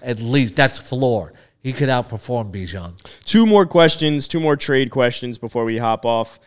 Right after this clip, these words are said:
Speaker 2: Um, Salo said, "Patrick Mahomes and Davante Adams for Justin Jefferson and Josh Allen. Which side do you prefer?"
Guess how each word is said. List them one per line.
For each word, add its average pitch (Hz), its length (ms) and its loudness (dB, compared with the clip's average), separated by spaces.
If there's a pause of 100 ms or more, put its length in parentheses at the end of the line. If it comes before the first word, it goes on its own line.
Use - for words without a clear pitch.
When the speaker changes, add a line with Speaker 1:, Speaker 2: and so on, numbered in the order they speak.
(200)
Speaker 2:
Um, 135 420 2
Salo 165 320 4
said, 147 580 2
"Patrick 175 340 2
Mahomes 160 360 0
and 135 80 -6
Davante 131 360 2
Adams 123 260 4
for 120 100 -8
Justin 127 380 -2
Jefferson 120 400 -4
and 113 80 -8
Josh 107 300 -2
Allen. 104 260 -6
Which 117 160 -6
side 107 320 -8
do 110 60 -10
you 107 60 -10
prefer?" - 440 -16